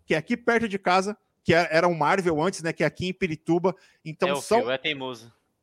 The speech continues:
Speaker 1: É, que é um bar completamente temático, o Alex ia, e o Alex ia curtir muito, que é um,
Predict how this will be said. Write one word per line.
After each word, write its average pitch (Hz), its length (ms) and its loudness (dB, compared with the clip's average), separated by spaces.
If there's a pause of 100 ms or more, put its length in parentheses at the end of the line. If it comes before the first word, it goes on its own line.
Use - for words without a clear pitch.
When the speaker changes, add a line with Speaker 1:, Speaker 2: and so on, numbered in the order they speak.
(120)
Speaker 1:
É, 160 380 2 (240)
que 196 80 6
é 190 40 8
um 185 100 2
bar 185 160 4
completamente 208 540 -2
temático, 196 500 0
o - 20 4
Alex 180 260 0
ia, 196 160 0 (460)
e 160 100 4
o 151 160 4
Alex 151 280 2
ia 190 80 2
curtir 190 260 2
muito, 185 320 -4
que - 100 -6
é 170 40 0
um, 160 280 -8